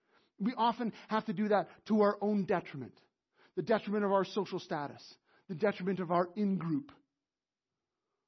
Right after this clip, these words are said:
We often have to do that because we don't just speak it, but we live it. We act sacrificially and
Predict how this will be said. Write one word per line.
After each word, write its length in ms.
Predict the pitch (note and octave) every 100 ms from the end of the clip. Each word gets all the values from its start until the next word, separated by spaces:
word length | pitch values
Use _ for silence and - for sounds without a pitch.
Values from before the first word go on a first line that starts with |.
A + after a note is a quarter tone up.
| _
We 100 | G3
often 220 | A3+ A3 G#3
have 120 | G#3
to 60 |
do 160 | F#3 A3
that 180 | G#3+ G3
because 260 | G#3 G#3+ - - -
we 120 | G#3
don't 200 | G#3 G#3+
just 240 | G#3+ - -
speak 260 | A3+ A3
it, 140 | A3+ F3+
but 140 | G3+
we 140 | G#3+
live 200 | G#3 B3
it. 120 | C#3+ B2+ _ _
We 120 | G#3+
act 220 | G#3+ G#3 -
sacrificially 760 | A3+ F#3+ G#3+ - B3+ - G#3 F#3+
and 140 | F3